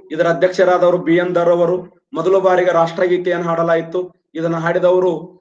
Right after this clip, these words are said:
ರವೀಂದ್ರನಾಥ್ ಟ್ಯಾಗೂರ್ ಅವರ ಮಗಳು ಸರಳಾದೇವಿ ಅವರು, ಸಾರಿ, ಸಹೋದರಿಯ ಮಗಳು ಸರಳಾದೇವಿ ಅವರು. ಬಂಗಾಳ ವಿಭಜನೆಯನ್ನು ರದ್ದು ಮಾಡಲಾಗ್ತದೆ, ಕಲ್ಕತ್ತಾದಿಂದ ದೆಹಲಿಗೆ ರಾಜಧಾನಿಯನ್ನ ವರ್ಗಾವಣೆ ಮಾಡಲಾಗ್ತದೆ ಸ್ನೇಹಿತರೆ.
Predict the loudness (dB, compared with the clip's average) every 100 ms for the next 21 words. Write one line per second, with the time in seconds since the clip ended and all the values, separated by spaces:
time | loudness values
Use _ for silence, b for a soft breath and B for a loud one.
0 | _ -4 -2 -2 0 -2 -2 -2 0 2
1 | 2 0 -2 -2 -2 -2 -2 0 0 -2
2 | -2 -2 0 -2 -6 _ -10 -6 -6 -6
3 | -2 0 2 0 -2 -4 -4 -4 0 0
4 | 0 -2 -2 -2 -6 -10 _ _ _ _
5 | -6 -2 2 2 4 2 0 -2 -2 -4
6 | -4 -4 0 -2 -2 -6 -6 -10 _ _
7 | -6 -4 -4 -2 -2 -2 -2 -2 -2 -2
8 | -4 -6 _ _ -2 0 -2 0 0 0
9 | -2 -4 -6 -6 0 0 0 -2 -4 -4
10 | -6 -8 -14 -10 -12 -6 -6